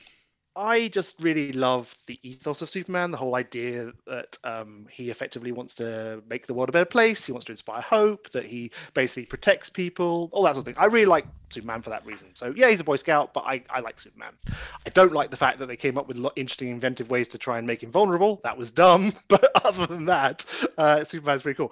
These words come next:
So Hyperion, who is effectively the Superman analog, um, I really find quite interesting because he can be anything. Like, he can be a villain. He's a very effective villain because obviously, uh, he's very powerful and can be used as a foil for the Avengers or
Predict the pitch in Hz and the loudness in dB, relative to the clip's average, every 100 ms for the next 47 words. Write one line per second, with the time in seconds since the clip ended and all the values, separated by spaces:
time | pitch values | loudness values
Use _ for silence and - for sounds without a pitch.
0 | - - 185 202 202 302 160 185 185 165 | -8 2 4 6 6 8 8 6 0 -2
1 | 123 113 - _ - 123 107 98 160 147 | -2 -4 -18 _ -18 -18 -18 -14 -12 -12
2 | 98 95 95 107 151 - - - - 151 | -14 -16 -8 -2 -2 -4 -20 -8 -2 0
3 | 147 165 202 190 180 170 160 190 147 139 | 2 2 4 2 2 0 -2 -2 -4 -4
4 | 131 131 151 160 - 240 226 220 214 175 | -4 -4 -4 -4 -4 -4 -4 -4 -6 -10
5 | _ - 185 175 175 156 160 156 147 _ | _ -6 -2 -2 -4 -8 -8 -8 -12 _
6 | 156 151 120 104 110 98 98 127 131 127 | -4 -4 -6 -10 -14 -14 -14 -12 -8 -6
7 | 117 120 117 123 110 151 214 269 - - | -6 -6 -8 -6 2 4 4 0 -10 -16
8 | 107 - 139 151 110 165 - 120 117 113 | -14 -4 0 0 -2 -6 -8 -12 -10 -10
9 | 175 180 123 117 117 - 113 113 104 95 | -10 -12 -12 -12 -12 -14 -12 -14 -14 -18
10 | - - - 127 113 104 104 104 104 123 | -20 -20 -10 -6 -6 -6 -6 -8 -12 -16
11 | 101 117 - - 151 160 175 165 117 113 | -10 -10 -4 4 4 4 2 -2 -4 -8
12 | 139 127 120 120 113 120 117 117 113 - | -10 -8 -8 -10 -12 -10 -10 -10 -10 -4
13 | 147 131 123 120 113 139 147 135 139 127 | -2 -2 -4 -8 -4 -4 -2 -2 -2 -4